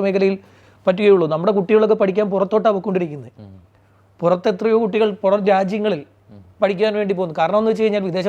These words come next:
Speaker 1: സർവകലാശാലകൾ ഇവിടെ ഇല്ലാത്തത് കൊണ്ടാണ് അവർ വിദേശ
Speaker 2: പുറത്തേക്ക്
Speaker 1: രാജ്യങ്ങളിൽ
Speaker 2: പോകുന്നത്.
Speaker 1: പോയി പഠിക്കാൻ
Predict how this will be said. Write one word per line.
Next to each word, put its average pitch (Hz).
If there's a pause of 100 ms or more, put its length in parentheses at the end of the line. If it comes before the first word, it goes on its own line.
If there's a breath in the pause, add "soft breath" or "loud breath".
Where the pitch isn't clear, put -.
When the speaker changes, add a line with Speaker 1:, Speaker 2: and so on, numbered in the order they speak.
Speaker 1:
സർവകലാശാലകൾ 220
ഇവിടെ 220
ഇല്ലാത്തത് 226
കൊണ്ടാണ് 220
അവർ 208 (540 loud breath)
വിദേശ 208
Speaker 2:
പുറത്തേക്ക് 214
Speaker 1:
രാജ്യങ്ങളിൽ 214
Speaker 2:
പോകുന്നത്. 196
Speaker 1:
പോയി 208
പഠിക്കാൻ 208